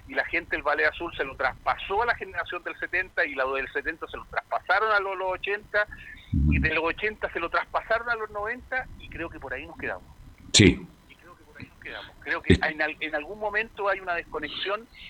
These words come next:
Speaker 1: que lamentablemente la U como institución, como, como casa de bello, como universidad, como a-, como algo tan potente que representa y,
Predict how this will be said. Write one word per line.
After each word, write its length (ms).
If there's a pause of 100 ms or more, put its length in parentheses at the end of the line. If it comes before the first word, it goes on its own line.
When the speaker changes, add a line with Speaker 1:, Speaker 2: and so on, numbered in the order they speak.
(140)
Speaker 1:
que 100
lamentablemente 1080 (480)
la 160
U 240
como 260
institución, 720
como, 600
como 200
casa 300
de 160
bello, 480
como 320
universidad, 1000
como 280
a-, 140
como 280
algo 200
tan 260
potente 600
que 120
representa 580
y, 140